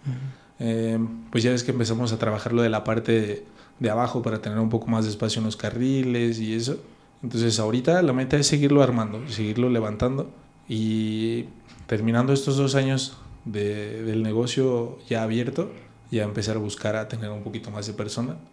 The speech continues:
Speaker 2: sobre todo para, no sé, tal vez incluso abrir un segundo gimnasio, otra, otra sucursal,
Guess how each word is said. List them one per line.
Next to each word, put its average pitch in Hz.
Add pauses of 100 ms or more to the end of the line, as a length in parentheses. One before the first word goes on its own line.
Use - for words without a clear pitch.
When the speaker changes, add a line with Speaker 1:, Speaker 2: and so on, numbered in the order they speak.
(120)
Speaker 2:
sobre 110
todo 113
para, 110 (400)
no 120
sé, 185
tal 147
vez 143
incluso 147
abrir 135
un 139
segundo 127
gimnasio, 135 (460)
otra, 110 (120)
otra 110
sucursal, 117